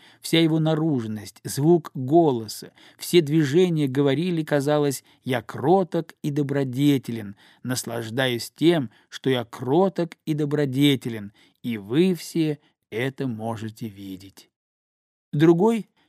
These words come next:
которого я только теперь начинал узнавать и перед величавостью которого преклонялся, был человек холодный, строгий к себе и другим, гордый,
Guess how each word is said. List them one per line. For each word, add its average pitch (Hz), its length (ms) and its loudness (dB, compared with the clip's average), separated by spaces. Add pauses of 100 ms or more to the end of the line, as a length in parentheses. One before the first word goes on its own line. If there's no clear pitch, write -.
(120)
которого 147 380 2
я 147 120 4
только 143 260 0
теперь 151 380 -2
начинал 123 480 -2
узнавать 127 540 -2 (300)
и 131 100 -2
перед 131 320 -2 (100)
величавостью 127 880 -2
которого 123 560 -2 (160)
преклонялся, 127 920 -4 (340)
был 165 340 2
человек 160 540 0
холодный, 143 880 -2 (120)
строгий 139 720 0
к - 60 -16
себе 131 480 -2
и 131 240 -6
другим, 123 640 -4 (300)
гордый, 147 840 2